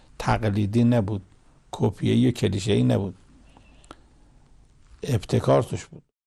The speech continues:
خدایی که آفرین-، آسمان‌های سبعگانه، هفتگانه را آفرید. و من الارض مثلهن،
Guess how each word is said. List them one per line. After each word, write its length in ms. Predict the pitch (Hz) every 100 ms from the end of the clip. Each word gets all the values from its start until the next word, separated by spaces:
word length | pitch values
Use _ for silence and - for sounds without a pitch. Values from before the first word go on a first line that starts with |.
| _ _ _ _ _ -
خدایی 420 | - - 120 131
که 180 | 123 123
آفرین-، 720 | 117 110 107 113 107 101 104 101 -
آسمان‌های 800 | 110 104 - 104 107 110 135 120
سبعگانه، 680 | - 107 98 - 107 104 113
هفتگانه 520 | 110 101 - 104 113
را 140 | 120
آفرید. 380 | - - - 117 - - - - - 107
و 100 | 113
من 180 | 117 117
الارض 760 | 113 110 - 107 107 104 156
مثلهن، 800 | 147 107 123 110 123 98 98